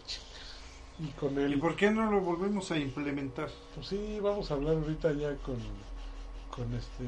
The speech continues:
Speaker 1: con nuestro presidente López Obrador. Y vamos a decir,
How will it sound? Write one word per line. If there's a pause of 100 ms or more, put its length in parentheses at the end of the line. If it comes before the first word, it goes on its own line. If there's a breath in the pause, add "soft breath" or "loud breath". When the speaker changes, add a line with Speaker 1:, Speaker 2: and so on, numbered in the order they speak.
(100)
Speaker 1:
con
nuestro
presidente
López
Obrador. (1300)
Y
vamos
a
decir,